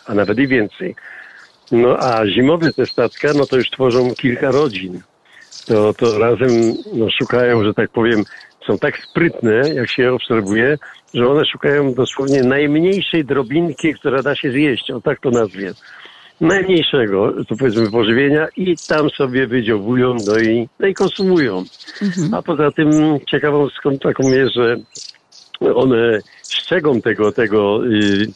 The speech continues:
Speaker 1: no, te, swojego źródła, które zdobędą, które zobaczą, powiedzmy sobie tej swojej, no, spiżarni, i one przed innymi ptakami, mimo swojej malizny, potrafią bardzo skutecznie bronić tych swoich zasobów.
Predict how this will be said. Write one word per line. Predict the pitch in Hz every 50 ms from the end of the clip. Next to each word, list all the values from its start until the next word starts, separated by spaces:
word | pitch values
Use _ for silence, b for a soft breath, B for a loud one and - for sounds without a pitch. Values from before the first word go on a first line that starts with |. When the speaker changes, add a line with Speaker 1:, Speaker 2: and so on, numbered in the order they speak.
| _ _
Speaker 1:
no, | 277 302 - 113 104 101
te, | - 139 135 - - -
swojego | 139 123 104 117 107
źródła, | - 110 131 120 113 117 104
które | - - 117 104 98
zdobędą, | 92 117 98 92 110 107 95 101 107 139 - B B B B _
które | - 117 120
zobaczą, | 98 107 107 110 104 92 - - 110 117 127 131 B B B B B B B B - -
powiedzmy | 110 101 101 104
sobie | - - 117 107
tej | - 117 107 104 -
swojej, | - - 113 110 107 107 104 104 101 - - _ _ _ _ -
no, | 123 131 120 92 - - -
spiżarni, | - 135 117 113 123 117 107 107 110 117 117 135 170 165 - B B B B B B B B B B B -
i | 113 113 123 139 175 -
one | - 131 127 151 156
przed | - - 160 143 143
innymi | 156 135 123 123 131 143 151
ptakami, | 131 - 156 117 - 127 120 120 139 147 131
mimo | 127 131 127 123 -
swojej | - - 131 127 123 120
malizny, | 110 113 131 139 139 135 123 113 104 120 143 151 -
potrafią | 139 113 - 123 135 120 123 123 120
bardzo | 107 113 135 160 185 185 165 160 185 165
skutecznie | - - - 131 - 139 127 - - - 147 135 110 -
bronić | 117 143 135 117 101 87 90 - - - - B B B B B B B _ _ -
tych | - 110 -
swoich | - - 117 110 107 104 95 85
zasobów. | 107 101 - - 98 92 85 98 113